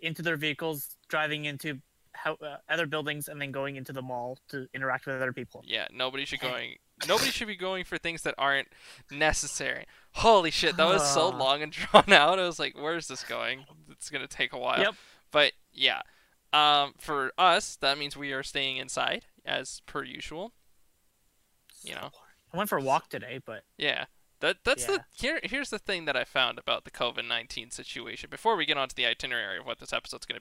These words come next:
Speaker 2: be about, a little side rant before the side rants of the big rant.
Speaker 1: <laughs>
Speaker 2: So, I, what I've noticed is there are so many fucking people outside now compared to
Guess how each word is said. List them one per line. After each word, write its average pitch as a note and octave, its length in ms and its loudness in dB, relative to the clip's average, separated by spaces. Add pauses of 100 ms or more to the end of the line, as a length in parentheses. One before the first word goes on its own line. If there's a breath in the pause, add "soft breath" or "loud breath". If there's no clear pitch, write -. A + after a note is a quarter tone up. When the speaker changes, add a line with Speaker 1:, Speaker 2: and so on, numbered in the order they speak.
Speaker 2:
be A#2 140 -2
about, G2 240 -4 (160 loud breath)
a - 60 -8
little A3 180 2
side D#3 340 6
rant C3 180 2
before C3 300 -2
the - 80 -8
side B2+ 320 4
rants A#2 240 -2
of A#2+ 140 -10
the - 60 -16
big B2+ 200 4
rant. A#3 300 2 (160)
Speaker 1:
<laughs> A#3 160 0
Speaker 2:
So, E3 260 4 (800 loud breath)
I, F#3+ 160 6
what A#3 180 2
I've A3+ 140 0
noticed F#3 560 -2 (100)
is D#3 400 2 (360 soft breath)
there G3 140 2
are F#3+ 120 4
so - 400 0
many C#3+ 120 -4
fucking D3 300 -6
people D3+ 300 -6
outside C#3+ 360 0
now G3 260 -4 (260)
compared C#3 480 -4
to C3 300 -6